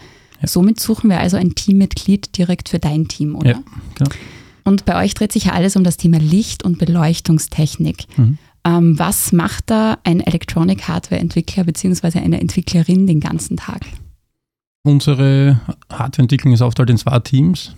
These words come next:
Speaker 1: Da gibt's ein Team, das macht die led Platinen und ein Team, das macht die Ansteuerungen, die Kommunikationssysteme, die Treiber für die leds,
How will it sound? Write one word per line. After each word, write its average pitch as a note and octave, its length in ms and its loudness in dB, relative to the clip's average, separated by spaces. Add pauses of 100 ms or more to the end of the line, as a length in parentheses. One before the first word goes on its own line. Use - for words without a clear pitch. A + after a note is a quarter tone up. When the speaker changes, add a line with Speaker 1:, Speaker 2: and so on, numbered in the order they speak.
Speaker 1:
Da - 60 -16
gibt's - 180 0
ein B2 160 2
Team, A#2+ 220 4
das A2+ 120 2
macht A#2 200 2
die A2+ 60 2
led A#2 180 2
Platinen D3 500 4
und B2 100 4
ein A#2 200 2
Team, A#2 240 4
das A2 100 4
macht A2 300 0
die A2 220 4
Ansteuerungen, A2+ 840 4
die A2+ 320 2
Kommunikationssysteme, A2+ 1120 2
die A2+ 420 2 (640)
Treiber B2 300 2
für C#3 140 2
die A#2+ 80 4
leds, - 800 0